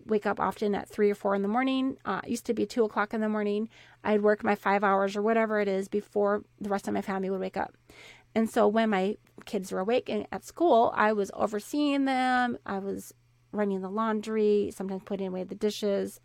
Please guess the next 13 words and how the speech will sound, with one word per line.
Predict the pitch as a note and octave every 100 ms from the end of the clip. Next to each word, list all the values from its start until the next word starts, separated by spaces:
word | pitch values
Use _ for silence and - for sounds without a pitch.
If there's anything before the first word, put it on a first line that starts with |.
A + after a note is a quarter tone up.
| _
My | F#3 F3+
husband | G3 F#3+ F#3
does | F#3
that | -
more | F#3+
than | F#3+ F#3
I | G3
do, | G3 G3
but, | F3+ - - - - - -
um, | F3+ E3 - A3+ _ _ _ _ _ _ - - - - - _ _ -
I | A3 B3
was | B3 A3 - - _ _ _ - G#3+ -
busy | G4+ A4+ - F#3 F#3 C#4